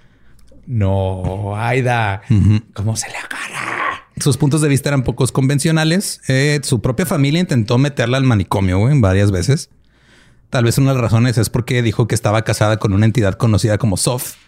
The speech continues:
Speaker 2: y que seres de otro universo le han dicho algunas cosas. También dijo que Sof era la única persona o ente o lo que fuera con lo que había tenido relaciones sexuales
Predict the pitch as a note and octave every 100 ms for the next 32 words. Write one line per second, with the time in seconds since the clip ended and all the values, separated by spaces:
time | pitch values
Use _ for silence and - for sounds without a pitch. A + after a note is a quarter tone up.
0 | - - - A2+ A#2+ C3 A#2 G#2 G#2 A#2
1 | A2 F#2+ A#2+ G#2 A2+ - G#2+ F#2+ F2+ -
2 | - - - - _ _ - - - A#2
3 | A2 G#2+ A#2 A#2 A#2 A#2+ G#2+ B2 A2 A2
4 | A2+ A2+ A#2 A2+ A2 A2 G2 F2 - _
5 | _ _ _ _ _ _ - A#2 G#2+ A2
6 | G2 F#2+ - C#3 A#2+ - G2+ - F#2+ E2
7 | G2 G2 G2 G#2 G#2+ - B2 C3